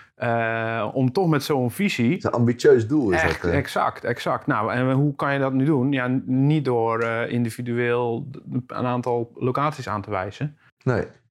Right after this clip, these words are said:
Speaker 1: Eh, maar juist met elkaar te kijken: van, "Oké, waar, hoe staan we ervoor?" Ehm, vanuit alle, allerlei, ehm, organisaties,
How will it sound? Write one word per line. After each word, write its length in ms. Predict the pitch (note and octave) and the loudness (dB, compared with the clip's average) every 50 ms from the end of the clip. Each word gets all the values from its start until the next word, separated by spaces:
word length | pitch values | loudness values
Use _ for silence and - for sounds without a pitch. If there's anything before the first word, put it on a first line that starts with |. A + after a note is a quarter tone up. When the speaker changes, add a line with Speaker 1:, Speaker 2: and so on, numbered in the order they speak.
| _ _ _ _ | _ _ _ _
Speaker 1:
Eh, 640 | - G#2+ A2 G#2+ G#2+ G#2+ G#2 G#2 G#2 G#2 G#2+ G#2+ - | -4 -2 -2 -2 -2 -2 -2 -2 -4 -4 -4 -4 -2
maar 220 | - A#2 A2+ A#2 A#2 | -2 0 0 0 0
juist 400 | A#2 B2+ C#3+ C#3+ C#3 C3+ - - | 0 0 0 0 -2 -4 -6 -4
met 140 | B2+ B2 A#2 | -2 -2 -2
elkaar 640 | A2+ - - C#3+ C3+ B2 A2+ A#2+ C3+ C3+ C3+ C3 | -2 -2 -2 -2 0 0 0 0 -2 -4 -6 -8
te 100 | - - | -12 -10
kijken: 360 | A#2+ - B2 A#2 A2+ A2+ - - | -4 -2 0 0 0 -2 -4 -6
van, 160 | - A2+ A2+ | -4 -4 -4
"Oké, 440 | A#2 - C3 A#2+ A2+ A#2 A2+ A2 - - | -2 -2 0 0 0 0 -2 -4 -6 -10
waar, 720 | - G#2 - G#2+ A2 A#2+ B2 B2+ B2 B2 B2 B2 A#2+ A#2+ A#2 | -14 -14 -10 -6 -4 -2 0 0 0 0 0 -2 -6 -8 -8
hoe 300 | F#2+ G#2+ A2+ B2 C3 B2+ | -6 -2 0 0 0 0
staan 300 | - C#3 A#2+ A#2+ A#2+ B2 | -2 -2 0 0 0 0
we 60 | A#2+ | 0
ervoor?" 640 | A#2+ A2+ - - B2 A#2 A#2 A#2 A#2+ A#2+ A#2+ - - _ _ _ _ _ _ _ _ | -2 -2 -2 -2 -2 0 0 0 0 -2 -4 -6 -12 _ _ _ _ _ _ _ _
Ehm, 680 | - G#2+ A2 A2 G#2+ G#2 G#2 G#2 G2+ G2 G2 G2 G2 G2 G2+ A2+ C#3 | -4 -2 -2 -2 -2 -4 -4 -4 -4 -4 -4 -4 -4 -6 -6 -8 -8
vanuit 380 | - - A2+ A#2 A2+ G#2+ - | -6 -4 -2 -2 -2 -2 -4
alle, 320 | - - A#2+ C#3 C#3+ C3+ - | -6 -4 -2 0 0 0 -2
allerlei, 640 | - - - C3 C3+ C3 B2+ B2+ A#2+ A2+ A2+ A2+ A#2 | -4 -4 -4 -2 -2 0 0 0 0 0 -2 -2 -4
ehm, 440 | - - G2 A2 G#2+ G#2 G2+ G2+ G2 F#2+ - _ _ _ _ _ _ _ _ _ _ - - - | -4 -4 -4 -4 -2 -2 -2 -4 -4 -6 -10 _ _ _ _ _ _ _ _ _ _ -14 -14 -8
organisaties, 880 | - C3+ A#2 G#2 A#2+ G#2+ G#2 G2 A#2 A2 G#2+ G#2 - - F#2+ - - - | -4 -4 -2 -2 0 -2 -2 0 -2 -2 -4 -4 -6 -6 -6 -6 -8 -12